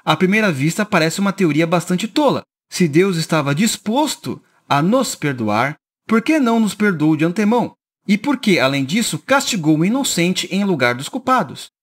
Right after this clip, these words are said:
Se pensarmos o castigo na acepção policial e judicial da palavra, isso não tem sentido nenhum. Por outro lado, se pensarmos numa dívida,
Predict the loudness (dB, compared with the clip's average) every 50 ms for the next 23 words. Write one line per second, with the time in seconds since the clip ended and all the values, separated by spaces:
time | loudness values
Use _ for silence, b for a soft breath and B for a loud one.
0 | _ _ -10 -4 0 0 0 2 2 0 0 0 0 0 2 2 2 2 2 0
1 | -2 -4 -6 -10 -10 _ _ _ _ _ -4 -4 0 2 0 0 0 -2 -2 0
2 | 0 2 2 2 2 2 0 0 -4 -4 -4 -4 -4 -2 -2 -2 -2 0 0 0
3 | -2 0 2 2 2 2 0 0 2 2 2 2 0 -2 -2 -2 -2 -2 -2 -2
4 | -2 -2 -2 -2 -2 -2 0 2 2 2 0 -2 -4 -8 -10 B B B B B
5 | B B B 0 0 0 0 0 0 0 0 0 -2 -2 -2 -2 -2 0 0 0
6 | 0 0 0 0 -2 -2 -4 -8 _ _ _ _ _ -2 0 2 2 2 0 0
7 | 0 0 2 4 2 2 0 -4 -8 -10 _ _ _ _ _ -8 -6 -2 -2 -2
8 | 0 0 0 0 0 0 2 2 2 2 2 0 0 0 0 0 0 0 -2 0
9 | 0 0 0 0 -2 -6 -8 -10